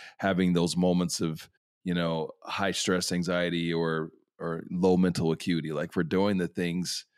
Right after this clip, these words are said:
um, doing that as part of our regular routine, that's how we train our mind to be able to handle those things. So, like, that has been a constant thing for me. I've been a prac-, a, a practitioner of meditation for over a decade.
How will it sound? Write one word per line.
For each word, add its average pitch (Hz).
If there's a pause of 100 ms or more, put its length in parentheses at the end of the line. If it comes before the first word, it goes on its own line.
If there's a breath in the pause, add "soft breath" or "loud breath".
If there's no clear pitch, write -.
(400)
um, 82 (360)
doing 104
that 90
as 92
part 92
of 85
our 85
regular 92
routine, 87 (480)
that's 95
how 92
we 90
train 95
our 85
mind 80
to 87
be 80
able 76
to 78
handle 95
those 69
things. 73
So, 95
like, 95 (760 loud breath)
that 117
has 98
been 95 (180)
a 92 (120)
constant 107
thing 92
for 87
me. 85
I've 95
been 101
a 87
prac-, 95
a, 82 (160)
a - (200)
practitioner 101
of 87
meditation 95
for 82 (380)
over 87
a 76
decade. 87